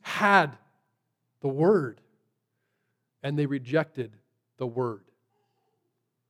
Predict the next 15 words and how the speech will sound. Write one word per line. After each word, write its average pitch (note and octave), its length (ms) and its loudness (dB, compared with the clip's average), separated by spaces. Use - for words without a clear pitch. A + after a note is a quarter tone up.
And C#3 120 0
while D#3 200 8
there D#3+ 140 6
is E3+ 160 6
a D3+ 60 0
final F3+ 400 8
wrath E3 340 8
that D#3 80 2
is D3+ 100 -4
coming E3+ 300 2
to D#3 160 -4
all E3 360 8
who D#3+ 160 2
reject C#3+ 480 2
Jesus, C#3+ 680 -2